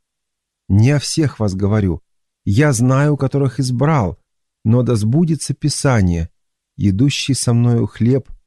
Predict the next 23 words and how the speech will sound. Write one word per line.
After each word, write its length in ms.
поднял 460
на 140
меня 360
пяту 640
свою». 640
Кстати, 420
обратите, 480
пожалуйста, 460
внимание 560
здесь 320
на 80
то, 140
что 260
в 100
цитате 600
из 260
Псалма 720
говорится 840
о 140
пяте, 640
о 140
пятке. 680
Иисус 560